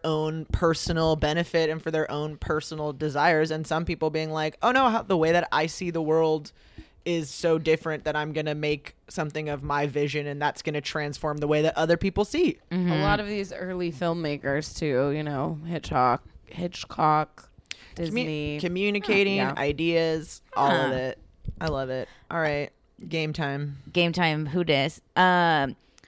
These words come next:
Speaker 2: so I have some. Uh, <laughs> okay, the only triple Gemini that I found, they're not gonna be in the game 'cause I think it'll just be too problematic.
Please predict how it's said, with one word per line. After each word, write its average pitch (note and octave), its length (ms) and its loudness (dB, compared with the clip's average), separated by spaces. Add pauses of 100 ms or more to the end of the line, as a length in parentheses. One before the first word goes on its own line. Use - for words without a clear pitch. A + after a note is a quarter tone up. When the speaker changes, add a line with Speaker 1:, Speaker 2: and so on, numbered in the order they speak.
(240)
Speaker 2:
so F3+ 560 4 (140)
I E3 80 2
have F#3 280 4
some. G#3 220 -2 (260)
Uh, D#3+ 400 4
<laughs> - 80 -2
okay, F#3 300 2
the G#3 220 6
only E3 340 0
triple F#3 400 -2
Gemini D#3+ 680 0
that E3+ 160 2
I D3+ 100 2
found, D3+ 480 -2 (160)
they're E3+ 140 2
not D#3+ 180 2
gonna D#3 140 0
be D3 140 0
in C#3+ 100 -2
the D3+ 60 -2
game C#3 340 -2
'cause C#3 300 -2
I - 40 -16 (640)
think F3 160 4
it'll D3+ 140 -2
just C3 240 -8
be C#3 140 -4
too - 180 -8
problematic. B2 720 -4